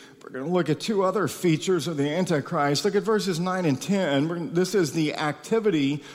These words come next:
of the, of the man of lawlessness. What will he do when he appears? We'll look at verses nine and ten and look what Paul says. He says, "The coming of the lawless one is by the activity of Satan,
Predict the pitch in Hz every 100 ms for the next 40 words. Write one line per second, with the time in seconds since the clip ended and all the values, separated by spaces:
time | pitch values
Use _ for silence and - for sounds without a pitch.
0 | - - 165 147 156 - 160 151 156 151
1 | 175 202 139 160 202 175 127 147 117 120
2 | 185 180 208 202 151 196 131 208 185 127
3 | 156 151 151 165 - 208 196 110 101 -
4 | - - - - - - _ _ 95 123
5 | 165 190 202 160 180 170 196 156 160 151
6 | 143 135 202 196 156 147 139 151 143 -
7 | 175 139 - 180 147 104 - - - -
8 | _ _ _ _ _ _ _ _ _ _
9 | _ _ - - - - - - 170 233
10 | 185 135 196 - 233 262 254 208 160 165
11 | 185 247 233 - 190 147 165 170 - 175
12 | 180 160 175 - 165 - - 226 226 151
13 | 143 - 190 190 135 110 92